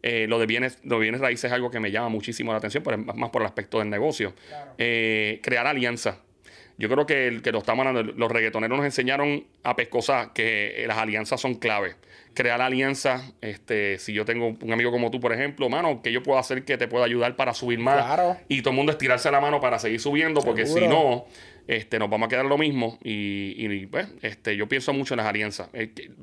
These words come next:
Speaker 1: mientras más alianzas cree, mejor. Eso es mi plan.
Speaker 2: Yo siempre digo que, que mientras en lo, en la, en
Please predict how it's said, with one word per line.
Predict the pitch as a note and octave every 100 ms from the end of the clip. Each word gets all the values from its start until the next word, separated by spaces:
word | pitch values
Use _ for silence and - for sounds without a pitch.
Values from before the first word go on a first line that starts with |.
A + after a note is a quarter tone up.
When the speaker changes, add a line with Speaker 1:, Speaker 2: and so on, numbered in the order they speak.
| -
Speaker 1:
mientras | C#3 C#3+ D3
más | D3
alianzas | D#3 D#3+ D#3
cree, | D3+ C3+
mejor. | B2+ G#2+ F#2
Eso | B2 B2
es | D3+
mi | C3+
plan. | A2 G2 F2
Speaker 2:
Yo | D3
siempre | F3+ F3 F3
digo | E3+ E3
que, | D3+ C#3+
que | D3
mientras | C#3+ C3+ C3 C3+ B2+ B2+
en | C3 C3+
lo, | C3+
en | C#3 C3+
la, | B2+
en | C3